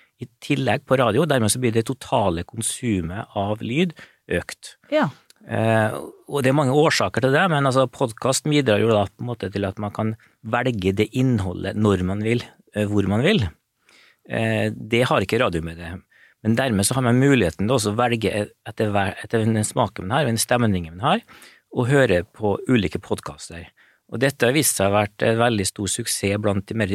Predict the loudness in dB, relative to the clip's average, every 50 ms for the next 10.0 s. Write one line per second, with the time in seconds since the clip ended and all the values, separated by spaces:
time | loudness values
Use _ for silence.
0 | -2 0 2 2 2 0 -2 -4 -4 -4 -4 -4 -6 -6 -8 -12 -14 _ -8 -6
1 | -6 -6 -6 -6 -6 -6 -6 -6 -6 -4 -4 -2 -2 -2 -4 -4 -6 -6 -6 -2
2 | 0 0 0 0 -2 -6 -16 -20 -20 _ _ -8 -6 -4 -4 -2 -2 -2 -2 -2
3 | -2 -2 -4 -2 -2 -4 -4 -4 -4 -4 -4 -4 -4 -6 -8 -6 -4 -4 -4 -4
4 | -6 -6 -4 -2 -4 -4 -4 -2 0 0 2 2 2 0 -2 -4 -8 -10 _ -6
5 | -4 -4 -2 -2 -2 -2 -2 -4 -6 -8 -10 -10 -10 -6 -4 -4 -4 -4 -4 -8
6 | -10 -14 -16 -18 -18 -18 -18 _ _ _ _ -20 -20 -20 _ _ _ _ 2 2
7 | 2 2 0 -2 -6 -12 _ _ _ _ _ _ _ -20 -20 _ _ _ _ -4
8 | 0 2 2 2 2 0 -2 -2 -2 2 2 4 4 4 4 4 2 2 -2 -4
9 | -4 -6 -8 -10 -10 _ -6 -4 -2 -4 -4 -4 -6 -6 -6 -6 -8 -8 -12 -20